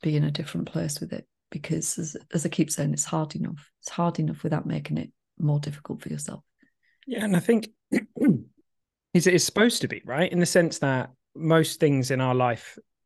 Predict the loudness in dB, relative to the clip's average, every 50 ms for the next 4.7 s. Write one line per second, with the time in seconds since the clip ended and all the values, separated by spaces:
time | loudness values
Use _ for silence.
0 | _ -10 -4 0 2 2 2 0 0 -2 0 0 0 0 0 0 0 0 0 0
1 | 0 -2 -2 -2 -4 -4 -4 -6 -10 _ _ _ -6 -2 -2 0 0 0 -2 -4
2 | -6 -8 _ _ _ _ _ _ _ _ _ _ _ _ _ -2 0 2 2 4
3 | 4 2 2 0 2 2 2 2 2 0 0 0 0 2 2 2 2 2 0 -2
4 | 0 -2 -2 -2 -4 -6 -4 -2 -2 -2 -2 -2 -4